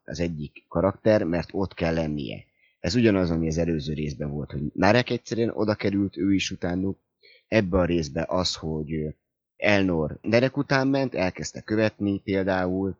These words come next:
Tehát itt sorra-sorra lehet azokat a pontokat hozni, amikor, amikor, ja, hát vagy ugye szerintem mindjárt beszélni fogunk róla, amikor Hetes ugye rátalál Narissára.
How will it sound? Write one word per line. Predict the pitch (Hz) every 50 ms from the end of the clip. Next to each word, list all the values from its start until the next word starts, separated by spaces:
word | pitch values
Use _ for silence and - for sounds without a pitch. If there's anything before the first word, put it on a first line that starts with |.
| _ _ _ _ _
Tehát | - 107 - - -
itt | 127 113 -
sorra-sorra | - - - 170 160 143 113 101 - - 123 107 107 95
lehet | 92 98 98 90 -
azokat | 101 92 - 101 - 90 -
a | 87
pontokat | - - 104 98 - - - 87 82 -
hozni, | 107 113 113 110 120
amikor, | 117 113 117 113 - - 110 110 117 - -
amikor, | - 101 104 107 107 - - 110 110 104 - - _ _ _ _
ja, | - 117 139 - -
hát | - - 123 - -
vagy | 113 110 110 101
ugye | 107 101 104 101 101 -
szerintem | - - - 101 90 - 104
mindjárt | 110 113 98 85 80 76
beszélni | 95 82 - - 85 87 85
fogunk | 78 - 85 85 90 - -
róla, | 87 87 90 92 92 87 - - - -
amikor | - 92 107 98 - 110
Hetes | - 120 110 - - 80 82 - - - - _ _ _
ugye | - - - 85 82 82 73 -
rátalál | - 92 85 - - 87 85 85 80 78 - -
Narissára. | 60 57 76 80 76 80 - - - 64 60 67 69 73